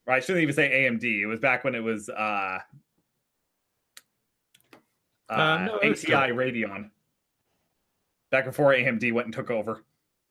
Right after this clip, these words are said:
Speaker 2: Uh, G T I. Wasn't G T I Radeon?
Speaker 1: Mm-hmm.
Speaker 2: Oh, it, it, it doesn't matter. Doesn't
Speaker 1: Yeah,
Speaker 2: matter.
Speaker 1: A T I,
Speaker 2: Yeah,
Speaker 1: A T I.
Speaker 2: Radeon. Yeah, yeah.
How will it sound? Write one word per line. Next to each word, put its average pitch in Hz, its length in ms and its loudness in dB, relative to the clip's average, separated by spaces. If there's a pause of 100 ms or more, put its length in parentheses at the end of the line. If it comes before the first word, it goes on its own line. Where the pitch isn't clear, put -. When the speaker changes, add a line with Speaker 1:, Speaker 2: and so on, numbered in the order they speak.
(500)
Speaker 2:
Uh, 120 300 -4 (600)
G 180 140 0
T 117 160 0
I. - 60 0
Wasn't 151 300 0
G 170 120 -4
T 196 140 0
I 196 80 4
Radeon? 196 380 0 (960)
Speaker 1:
Mm-hmm. 120 120 -8 (1600)
Speaker 2:
Oh, 135 200 2
it, 135 120 2
it, 160 340 4
it 127 120 0
doesn't 143 200 -4
matter. 98 220 -8
Doesn't 127 180 -2
Speaker 1:
Yeah, 123 80 2
Speaker 2:
matter. 160 120 2
Speaker 1:
A 156 40 2
T 139 160 2
I, 101 60 2
Speaker 2:
Yeah, 139 200 4
Speaker 1:
A 165 40 4
T 131 160 2
I. 113 40 2
Speaker 2:
Radeon. 107 120 -6 (580)
Yeah, 117 140 -4 (360)
yeah. 107 160 -8